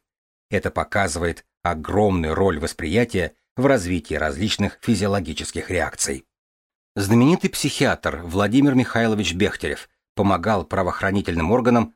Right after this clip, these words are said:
допрашивать подозреваемых, благодаря гипнозу получая максимально правдивые ответы, что помогло раскрыть немало преступлений. Помните, что возможности человеческого тела и психики намного шире,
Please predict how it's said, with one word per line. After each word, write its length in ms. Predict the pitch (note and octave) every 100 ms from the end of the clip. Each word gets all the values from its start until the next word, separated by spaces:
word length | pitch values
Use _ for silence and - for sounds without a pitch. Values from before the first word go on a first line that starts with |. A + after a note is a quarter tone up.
| -
допрашивать 760 | F#2 G2 - C#2+ - F2 -
подозреваемых, 720 | F#2+ G2+ F2+ G#2+ B2+ E2+ D2+ - _ _ -
благодаря 520 | F#2 E2+ D#2+ F2 D#2+
гипнозу 520 | D#2 D2+ G#2+ G2+ E2+
получая 520 | - F2 - G2+ F#2
максимально 720 | F2+ F2+ - F2+ F2+ F#2+ E2+
правдивые 600 | E2 D#2+ D#2 E2 E2 D2+
ответы, 460 | C2+ G2 A#2+ A2 F#2 _ _
что 220 | - A#2
помогло 460 | A2 G#2 G2 G2+ G2
раскрыть 500 | F#2 - G#2 G#2+ - -
немало 480 | G#2+ G2+ D#2 D2
преступлений. 720 | - F2+ - - G#2 D2 B1+ - _ _ _ _ _ _ _ -
Помните, 480 | A#2+ A#2+ E2 B1 -
что 220 | - F#2
возможности 680 | F#2 D#2+ G#2 G#2 E2 - F2
человеческого 720 | G2 F2 F#2+ G#2 - F2+ F2
тела 320 | G#2 G2 F2+
и 180 | - F#2+
психики 520 | - A2 G2+ G2+ G#2+
намного 480 | F#2+ E2 F2+ F2+ F#2+
шире, 400 | - D3 E2